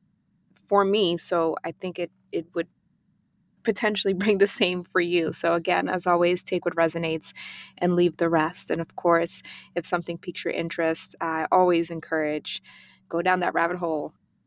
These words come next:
That's how I've been able to get on this journey of awakening, is just by researching things on my own.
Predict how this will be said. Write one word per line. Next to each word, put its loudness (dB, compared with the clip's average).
That's -8
how 0
I've -2
been -4
able -2
to -2
get 2
on 4
this 0
journey 0
of 0
awakening, 2
is -2
just -4
by 2
researching 2
things 0
on 2
my 0
own. 2